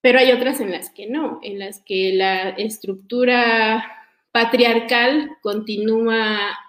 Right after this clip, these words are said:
delimitándolas, ¿no? En cosas muy pequeñas, muy simbólicas, que hay que continuar como mirando, ¿no? Y, eh,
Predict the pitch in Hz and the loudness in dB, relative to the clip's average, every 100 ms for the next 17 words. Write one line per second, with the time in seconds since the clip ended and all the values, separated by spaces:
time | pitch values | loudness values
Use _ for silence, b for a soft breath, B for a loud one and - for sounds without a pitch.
0 | _ - 196 240 233 214 208 240 247 240 | _ -2 4 4 4 0 -2 0 2 2
1 | 196 175 190 214 226 240 240 262 254 254 | -2 -8 -10 -8 -6 -4 -4 -4 -2 0
2 | 285 339 339 262 254 262 262 262 269 277 | 2 2 0 -2 -2 -2 0 -2 -2 -6
3 | - b b b _ 226 247 302 294 302 | -12 b b b _ 0 4 4 4 4
4 | 262 247 254 269 262 262 269 311 311 - | 4 4 2 0 -4 -4 -2 -2 -4 -10
5 | _ _ - 226 220 285 247 - - 233 | _ _ -2 0 -2 -6 -8 -12 0 0
6 | 240 214 214 214 214 269 240 190 180 175 | 0 -4 -4 -6 -6 -6 -4 -4 -6 -8
7 | - _ _ _ _ _ 220 226 220 220 | -14 _ _ _ _ _ 0 2 4 4
8 | 226 233 202 196 220 262 202 185 175 - | 4 2 0 -4 -4 -6 -6 -6 -8 -12
9 | _ _ _ _ _ _ _ _ _ _ | _ _ _ _ _ _ _ _ _ _
10 | - _ 202 185 170 170 - | -18 _ -6 -4 -4 -8 -14